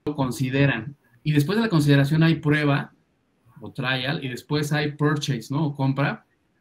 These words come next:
y después ya hay recompra o frecuencia, etcétera, etcétera, etcétera. Entonces, aquí lo que está pasando es que el tema de la suscripción es como la, el cuarto paso de la cadena de adopción, como si ya estuvieras en recompra, y yo los entiendo, ¿no?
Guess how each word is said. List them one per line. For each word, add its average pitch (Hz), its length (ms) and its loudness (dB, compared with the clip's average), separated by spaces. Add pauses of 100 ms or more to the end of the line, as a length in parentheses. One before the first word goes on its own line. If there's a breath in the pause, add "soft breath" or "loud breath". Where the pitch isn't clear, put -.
(260)
y 131 80 0
después 160 280 2
ya 185 100 4
hay 180 100 2
recompra 160 520 2
o 139 60 0
frecuencia, 151 580 0
etcétera, 127 360 -2
etcétera, 131 340 -4
etcétera. - 320 6 (720)
Entonces, 170 520 2 (300)
aquí 143 160 2
lo 202 100 4
que 170 60 -2
está 175 220 -2
pasando 156 600 4 (600)
es 139 140 -6
que 180 160 2
el 143 100 4
tema 170 200 4
de 202 60 0
la 170 60 2
suscripción 151 920 0
es 147 240 0
como 147 220 0
la, 135 120 2
el 139 240 0
cuarto 160 260 -6
paso 160 200 0
de 147 60 0
la 143 60 0
cadena 147 260 2
de 147 40 2
adopción, 143 340 -2
como 143 160 -2
si 131 140 -12
ya 147 80 -2
estuvieras 151 400 -2
en 131 80 0 (100)
recompra, 139 540 2 (720)
y 143 180 6
yo 170 120 8
los 165 160 4
entiendo, 156 420 4
¿no? 147 100 2